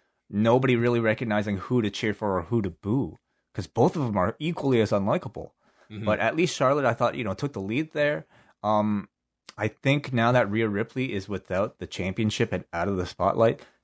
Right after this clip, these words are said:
Speaker 1: they really need to rethink about their understanding of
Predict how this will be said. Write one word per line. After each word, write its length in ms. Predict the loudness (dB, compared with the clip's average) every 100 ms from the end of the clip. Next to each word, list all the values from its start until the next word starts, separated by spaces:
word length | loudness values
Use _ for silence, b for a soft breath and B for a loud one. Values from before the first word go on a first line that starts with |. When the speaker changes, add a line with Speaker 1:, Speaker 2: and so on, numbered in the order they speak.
| -8
Speaker 1:
they 140 | -4 -2
really 440 | 0 2 2 2
need 220 | 2 0
to 100 | -4
rethink 400 | -6 -6 -6 -8
about 260 | -6 -6 -6
their 160 | -4
understanding 560 | -4 -4 -6 -6 -8 -6
of 200 | -6 -8